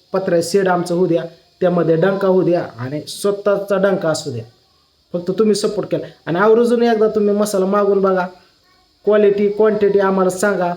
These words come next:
पहिल्या म-, एक किलोमध्ये घेतलं म्हणून काय होत नाही, थोडंफार हुकलं तरी सांगा काय होतं. नेक्स्ट टाइम तुम्हाला त्यापेक्षा ब्रँड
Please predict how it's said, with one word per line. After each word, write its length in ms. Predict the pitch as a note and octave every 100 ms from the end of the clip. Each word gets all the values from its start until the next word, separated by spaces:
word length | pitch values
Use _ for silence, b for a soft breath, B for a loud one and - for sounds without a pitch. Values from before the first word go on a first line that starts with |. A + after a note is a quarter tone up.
| - -
पहिल्या 300 | F#3+ F#3+ F#3+
म-, 180 | G3
एक 280 | F3+ G3+ G3+
किलोमध्ये 640 | G3+ F#3+ F#3 F3+ F#3 F#3
घेतलं 360 | E3 F3 F3+ F3
म्हणून 220 | E3+ E3+
काय 180 | E3+ F3+
होत 180 | F3+ F#3 D#3
नाही, 220 | D3+ D3+ -
थोडंफार 340 | F3 F3 F3
हुकलं 400 | D#3+ G3+ E3+ D#3+ D#3+ b b b -
तरी 140 | F3+ F#3
सांगा 380 | A#3 A3+ F3+
काय 200 | F3 F#3
होतं. 260 | F3 F3 E3+
नेक्स्ट 280 | G3+ G3+ -
टाइम 140 | F#3+
तुम्हाला 320 | F#3+ F#3 F3 E3+
त्यापेक्षा 360 | G3+ G3+ G3+ G#3
ब्रँड 440 | F3 G#3+ A#3